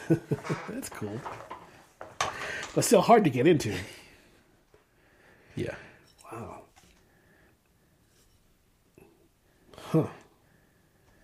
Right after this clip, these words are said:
Speaker 1: Okay.
Speaker 2: So they put a lot of money into the package. Let's see how the beer is, eh?
Speaker 1: Yes.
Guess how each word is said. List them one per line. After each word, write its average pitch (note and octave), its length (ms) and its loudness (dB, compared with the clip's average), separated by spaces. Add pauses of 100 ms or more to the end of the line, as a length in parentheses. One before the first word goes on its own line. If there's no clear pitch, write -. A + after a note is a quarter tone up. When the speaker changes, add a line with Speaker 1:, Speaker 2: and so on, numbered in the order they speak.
(160)
Speaker 1:
Okay. B2 680 -4 (840)
Speaker 2:
So D3 180 6
they C3 100 10
put C#3 180 6
a C3 40 8
lot C3+ 280 8
of D#3+ 80 6
money C#3+ 300 6
into C3 180 2
the A#2+ 100 -2
package. A#2 600 0 (340)
Let's B2+ 200 4
see C3 180 4
how B2 140 8
the A2+ 100 4
beer G#2+ 340 2
is, D#3 180 -2
eh? G3 40 8
Speaker 1:
Yes. A#2+ 640 2